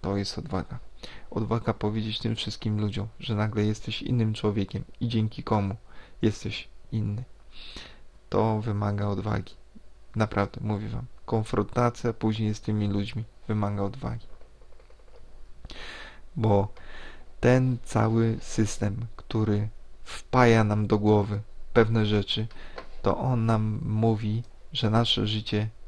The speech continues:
powinno wyglądać tak, że my potrzebujemy tych wszystkich rzeczy, żeby coś znaczyć.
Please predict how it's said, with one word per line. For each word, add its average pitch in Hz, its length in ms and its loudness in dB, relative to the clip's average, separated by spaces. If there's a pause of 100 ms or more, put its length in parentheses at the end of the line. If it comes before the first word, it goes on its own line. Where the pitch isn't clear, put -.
(260)
powinno 107 400 -2
wyglądać 107 560 0
tak, 107 320 -2
że - 160 0
my 107 120 2
potrzebujemy 107 720 2
tych 110 200 -2
wszystkich - 480 2
rzeczy, 104 420 2
żeby 104 260 2
coś 107 240 2
znaczyć. 104 580 0